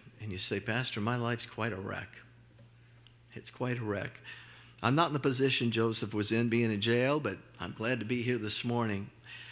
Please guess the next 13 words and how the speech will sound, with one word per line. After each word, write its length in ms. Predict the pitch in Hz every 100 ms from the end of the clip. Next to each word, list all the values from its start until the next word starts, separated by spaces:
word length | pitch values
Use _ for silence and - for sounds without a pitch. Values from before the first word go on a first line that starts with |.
| -
But 120 | -
you 80 | 151
look 220 | 156 190
at 100 | 135
your 100 | 139
life 300 | 127 139 143
and 80 | 131
you 60 | 117
can't 240 | 151 147
quite 260 | - 135 127
figure 280 | 131 123 117
out 160 | 120
exactly 840 | 107 107 120 131 131 - 104 113